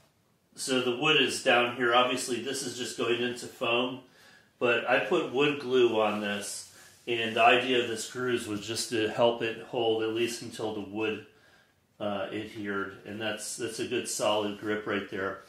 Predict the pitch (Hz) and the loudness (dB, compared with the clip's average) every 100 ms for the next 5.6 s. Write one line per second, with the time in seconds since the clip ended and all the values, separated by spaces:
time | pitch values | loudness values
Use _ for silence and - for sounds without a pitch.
0 | - - - _ 143 165 147 143 143 123 | -20 -20 -20 _ 2 6 6 6 6 4
1 | 113 123 120 110 - 127 127 120 113 - | -2 -6 -6 -6 -4 -2 2 4 4 0
2 | 131 120 117 110 - 110 107 107 104 104 | -2 0 -2 -4 -6 -4 2 4 4 2
3 | 110 127 135 135 131 - 120 110 120 120 | -2 -2 0 2 2 0 -2 2 4 4
4 | 113 104 - 120 117 127 110 110 104 113 | 0 -2 -6 -8 -4 0 0 -2 -6 -6
5 | 110 101 107 117 123 123 | -4 -2 0 2 2 0